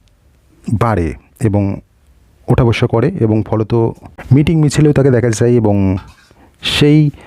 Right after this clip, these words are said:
সুবাদেই এই সমস্ত নথিপত্র বা হয়তো বানিয়ে ফেলেছেন। এবং সবথেকে বড় বিষয় হলো ট্রেড লাইসেন্স বানিয়ে, মানে, এখানেই, আহ,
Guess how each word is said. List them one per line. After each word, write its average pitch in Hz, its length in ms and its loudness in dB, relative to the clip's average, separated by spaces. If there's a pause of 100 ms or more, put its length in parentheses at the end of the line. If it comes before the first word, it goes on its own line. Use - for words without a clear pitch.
(380)
সুবাদেই 113 560 2 (340)
এই 135 120 2
সমস্ত 120 400 -2 (460)
নথিপত্র 110 560 -2 (460)
বা 101 140 0
হয়তো 107 360 -2
বানিয়ে 120 220 0
ফেলেছেন। 107 460 0 (840)
এবং 180 180 2
সবথেকে 170 440 -2
বড় 143 240 0
বিষয় 147 300 0
হলো 123 200 4
ট্রেড 170 420 0
লাইসেন্স 131 420 0 (140)
বানিয়ে, 101 360 0 (260)
মানে, 101 240 0
এখানেই, 139 420 2 (800)
আহ, - 300 -4